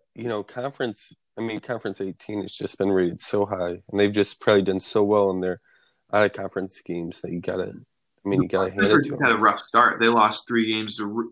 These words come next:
Speaker 2: three really good teams in the beginning of the season. So if they would have played three cupcakes, I mean, that kinda changes the whole outlook on, you know, fourteen and four as opposed to eleven and seven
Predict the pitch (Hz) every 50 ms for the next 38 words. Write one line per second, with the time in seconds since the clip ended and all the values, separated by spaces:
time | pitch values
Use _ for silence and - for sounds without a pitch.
0 | - - - 120 117 113 110 113 110 110 107 104 107 107 98 101 - 107 104 101
1 | 101 98 98 101 98 98 104 101 101 92 85 - - 110 107 104 101 95 - 120
2 | 107 107 - 127 131 131 123 113 - 123 113 113 110 - - 117 110 107 - -
3 | 107 113 113 - - - 95 90 90 - - - - 117 107 104 98 95 98 -
4 | - - 110 107 - - 107 98 98 - 107 98 98 95 98 98 95 - 101 98
5 | 92 - 101 101 - - 92 90 95 104 98 107 104 95 98 - 113 104 - -
6 | - 104 95 90 - - 104 101 98 95 95 95 - 98 95 92 - 98 95 92
7 | 92 95 95 95 101 - 95 90 90